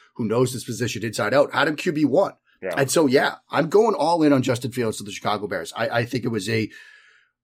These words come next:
Speaker 1: Ryan, when you are forced to general manage for your job, you are going to take some risks and go all in on your own.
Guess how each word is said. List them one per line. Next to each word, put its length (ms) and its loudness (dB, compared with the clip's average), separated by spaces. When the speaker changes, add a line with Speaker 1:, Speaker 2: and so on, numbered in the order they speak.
Speaker 1:
Ryan, 600 2
when 200 4
you 380 4
are 160 0
forced 520 -2
to 100 -8
general 500 -4
manage 480 -2
for 240 -2
your 240 -6
job, 520 -2
you 180 -12
are 80 -8
going 320 -6
to 100 -10
take 260 -8
some 220 -10
risks 420 -10
and 180 -10
go 240 -4
all 260 -4
in 120 -8
on 140 -6
your 180 -10
own. 300 -6